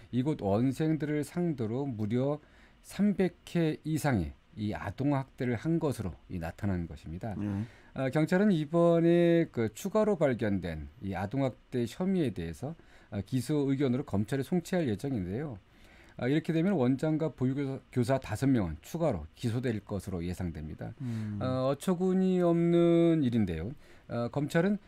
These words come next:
Speaker 1: 아, 이번에 원장과 보육교사를 그 기소하는 과정에서, 아, 이런 말을 했다고 합니다. 이 통상적이지 않고 유사한 사안을 찾아보기 어려운 전대미문의 사건이라고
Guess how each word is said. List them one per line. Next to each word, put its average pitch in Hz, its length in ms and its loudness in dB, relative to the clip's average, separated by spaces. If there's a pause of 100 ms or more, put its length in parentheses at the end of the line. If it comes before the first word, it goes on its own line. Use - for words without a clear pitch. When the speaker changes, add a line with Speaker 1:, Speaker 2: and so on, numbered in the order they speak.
(120)
Speaker 1:
아, 127 120 -2
이번에 139 280 2
원장과 143 680 2
보육교사를 147 1160 -2
그 104 160 -2
기소하는 160 540 2
과정에서, 104 720 0 (720)
아, - 80 -4
이런 165 220 4
말을 170 260 2
했다고 98 260 -4
합니다. 104 240 -2
이 156 160 -4
통상적이지 220 960 0
않고 95 340 -2 (160)
유사한 147 460 4
사안을 135 320 -2
찾아보기 151 480 -4
어려운 113 380 0
전대미문의 127 1300 2
사건이라고 101 920 -4